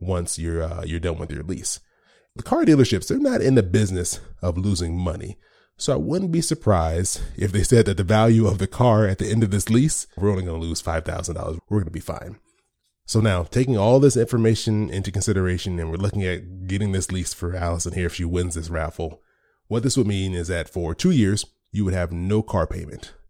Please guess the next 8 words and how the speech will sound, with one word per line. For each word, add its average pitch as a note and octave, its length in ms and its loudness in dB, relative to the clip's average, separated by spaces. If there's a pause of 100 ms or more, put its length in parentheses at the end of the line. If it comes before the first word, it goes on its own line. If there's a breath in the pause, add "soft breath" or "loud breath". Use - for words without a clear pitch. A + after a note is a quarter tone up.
(380)
You A#2+ 180 2
would B2 120 0
pay D#3 200 0
more G#3 300 -2
in G3+ 100 -2
car G3 340 -2
insurance, G#2 560 0 (600)
but B2 480 2